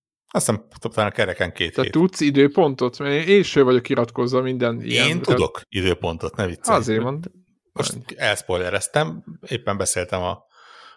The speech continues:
Speaker 1: a, a
Speaker 2: Megfelelő
Speaker 1: Blizzardos
Speaker 2: emberrel.
Speaker 1: ig-, igazgatótanácssal, és, és így megbeszéltük, hogy a-, az ott az a E három előtti időszak, az kicsit olyan üres, és akkor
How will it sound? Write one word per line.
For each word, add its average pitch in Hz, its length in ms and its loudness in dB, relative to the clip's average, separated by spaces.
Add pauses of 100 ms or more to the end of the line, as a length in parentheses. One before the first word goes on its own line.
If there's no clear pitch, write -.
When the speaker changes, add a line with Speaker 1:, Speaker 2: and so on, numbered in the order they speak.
(100)
Speaker 1:
a, - 480 -4
a - 40 -12
Speaker 2:
Megfelelő 117 400 0
Speaker 1:
Blizzardos 117 180 2
Speaker 2:
emberrel. 113 340 -4
Speaker 1:
ig-, 131 220 -4
igazgatótanácssal, 139 960 0
és, 139 420 -2
és - 460 -4
így 120 220 -10
megbeszéltük, 95 520 -4
hogy 98 160 -4 (680)
a-, - 160 -8
az 139 200 2
ott 123 160 0
az 117 120 0
a 113 340 2 (240)
E 131 180 -2
három 107 300 -2
előtti 104 280 0
időszak, 101 320 -6
az - 100 -6
kicsit - 300 -10
olyan 92 180 -4
üres, 92 260 -4
és - 160 -8
akkor - 460 -6